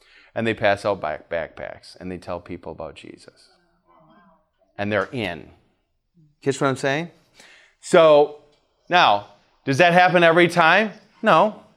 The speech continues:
But it happens quite a bit. I could tell you more stories, but I can't. Now, let me tell you why this is powerful. Your Sabbath school now is engaged,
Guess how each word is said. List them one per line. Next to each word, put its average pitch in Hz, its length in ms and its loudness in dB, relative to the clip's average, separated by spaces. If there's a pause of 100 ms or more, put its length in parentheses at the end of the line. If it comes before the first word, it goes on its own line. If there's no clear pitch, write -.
(720)
But 156 100 2
it 196 40 6
happens 247 240 0
quite 233 220 2
a - 20 0
bit. 240 460 2 (360)
I 139 60 -4
could 156 140 -8
tell 185 120 4
you 175 120 2
more 226 200 2
stories, 123 580 -2 (380)
but 131 460 -6 (380)
I 113 80 -8
can't. 113 340 -8 (1900)
Now, 151 280 4
let 156 180 4
me 226 120 4
tell 196 280 4
you 190 160 6
why 143 420 4
this 156 300 2
is - 280 -4 (360)
powerful. 127 880 2 (2250)
Your 151 200 2
Sabbath 247 440 4
school 196 260 6
now 175 260 6
is 156 120 2
engaged, 135 600 0